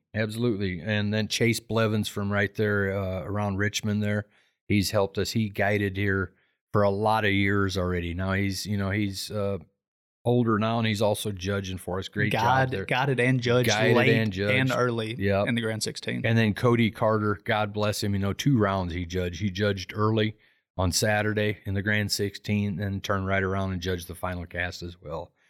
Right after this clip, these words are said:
Speaker 1: So, uh, and then, you know, Chase Blevins, uh, uh, helped him out there, was his assistant, also guided that cast. So thanks to all of those guys for helping us out.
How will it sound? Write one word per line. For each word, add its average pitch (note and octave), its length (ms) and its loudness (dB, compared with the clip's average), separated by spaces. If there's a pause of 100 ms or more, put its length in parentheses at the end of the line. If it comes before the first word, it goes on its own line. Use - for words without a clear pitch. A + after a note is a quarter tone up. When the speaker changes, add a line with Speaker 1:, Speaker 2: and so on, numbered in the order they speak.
(220)
Speaker 1:
So, F2+ 380 2
uh, F2+ 240 -4
and F#2+ 160 -4
then, F#2 200 -4
you F#2 100 -6
know, F2+ 120 -6
Chase G2 300 -2
Blevins, F#2 580 -4
uh, F2 220 -6 (640)
uh, E2 200 -4
helped G2 280 -2
him F#2 100 -4
out F#2 240 -4
there, F2+ 140 -4
was F#2 180 -4
his F2 180 -8
assistant, F2+ 460 -4
also F2 300 -8
guided F2 400 -8
that F2+ 240 -12
cast. F2 320 -10
So F#2+ 100 -6
thanks D3+ 420 0
to G2+ 160 0
all G#2+ 380 2
of F2 80 0
those E2+ 240 -2
guys E2+ 320 -4
for F2 200 -8
helping E2 320 -12
us - 180 -12
out. D2+ 180 -12